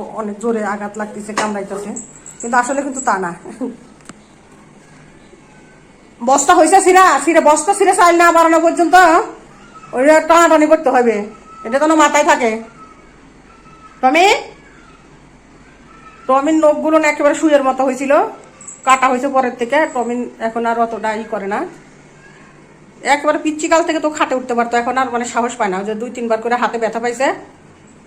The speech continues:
এখন আর ওই খাটে উঠার সাহস করে না এবং নামারও সাহস করে না। নামতে ইচ্ছে করলে তখন ও ডাকাডাকি করে। আমরা না থাকলে রুমে, তাহলে ওকে আমরা রাখি না কো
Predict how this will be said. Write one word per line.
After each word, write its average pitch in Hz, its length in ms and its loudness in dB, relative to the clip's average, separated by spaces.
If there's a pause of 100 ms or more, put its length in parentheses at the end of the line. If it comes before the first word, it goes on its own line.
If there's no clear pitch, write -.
(200)
এখন 254 240 -6
আর 254 120 0
ওই 247 100 -4
খাটে 240 280 -2
উঠার 233 260 -2
সাহস 233 300 -4
করে 196 180 -4
না 185 160 -4
এবং 202 260 -8 (140)
নামারও 226 360 -2
সাহস 214 320 -6
করে 190 160 -6
না। 175 120 -8
নামতে 220 320 -4
ইচ্ছে 214 200 -10
করলে 240 320 -2 (640)
তখন 226 300 -6
ও 226 100 -6
ডাকাডাকি 214 460 -4
করে। 180 280 -10
আমরা 226 260 -6
না 247 220 0
থাকলে 262 240 -2
রুমে, 269 340 -2
তাহলে 233 280 -2
ওকে 226 260 -4
আমরা 214 200 -6
রাখি 202 260 -4
না 190 120 -10
কো 180 180 -14